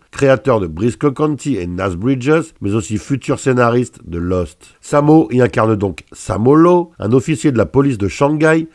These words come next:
qui poursuit le criminel Lee Hai jusqu'à Los Angeles et finit par intégrer la police de la ville à plus ou moins long terme. Outre Sammo,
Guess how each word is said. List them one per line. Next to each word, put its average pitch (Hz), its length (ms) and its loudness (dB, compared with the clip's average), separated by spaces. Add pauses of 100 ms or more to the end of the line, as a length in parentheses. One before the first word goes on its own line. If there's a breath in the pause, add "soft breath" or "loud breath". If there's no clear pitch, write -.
qui - 120 -12
poursuit 123 300 -2
le 127 100 4
criminel 120 640 0
Lee 104 300 -2
Hai 85 340 -2 (140)
jusqu'à 98 320 -4
Los 123 280 0
Angeles 147 600 0
et 107 80 -4
finit 120 280 -4
par - 280 -2
intégrer 120 440 0
la 101 100 2
police 135 340 0
de 143 80 -2
la 143 160 4
ville 135 340 0
à 90 120 -6
plus 101 320 -6
ou 107 60 -2
moins 107 180 2
long 101 140 -4
terme. 85 400 -4 (200)
Outre 139 320 0
Sammo, 165 520 0